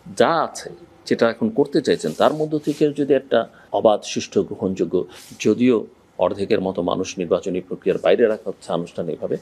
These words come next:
বাকি অর্ধেক কিন্তু যদি একটা অবাধ, সুষ্ঠু, গ্রহণযোগ্য,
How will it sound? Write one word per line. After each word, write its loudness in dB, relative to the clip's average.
বাকি 2
অর্ধেক 0
কিন্তু 0
যদি 0
একটা 0
অবাধ, 2
সুষ্ঠু, -4
গ্রহণযোগ্য, 0